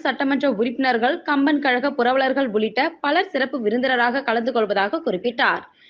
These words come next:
இதனையடுத்து பதினோராம் தேதி இளையோர் அரங்கம் மாற்றுத்திறன் மாணவர்களுக்கான பரிசுகள் வழங்குதல், வழக்காடு மன்றம், கவியரங்கம், பட்டிமன்றம், சிந்தனை அரங்கம், தனிவுரை ஆகியவை நடைபெற உள்ளதாக குறிப்பிட்ட அவர், பன்னிரெண்டாம் தேதி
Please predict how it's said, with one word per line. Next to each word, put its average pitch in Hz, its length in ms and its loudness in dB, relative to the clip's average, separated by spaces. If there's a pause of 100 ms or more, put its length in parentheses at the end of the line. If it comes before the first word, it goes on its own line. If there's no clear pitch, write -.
(220)
இதனையடுத்து 320 680 0
பதினோராம் 285 500 2
தேதி 247 220 2 (140)
இளையோர் 285 360 2
அரங்கம் 247 380 2
மாற்றுத்திறன் 262 560 -2
மாணவர்களுக்கான 233 840 0
பரிசுகள் 330 500 -2
வழங்குதல், 220 440 0 (320)
வழக்காடு 311 500 2
மன்றம், 247 320 2 (140)
கவியரங்கம், 247 640 2 (100)
பட்டிமன்றம், 262 640 2 (320)
சிந்தனை 339 340 4 (100)
அரங்கம், 269 320 2 (120)
தனிவுரை 302 400 2 (120)
ஆகியவை 254 380 2
நடைபெற 269 360 2
உள்ளதாக 226 460 0
குறிப்பிட்ட 247 340 0 (200)
அவர், 233 200 0 (360)
பன்னிரெண்டாம் 330 520 2
தேதி 254 180 2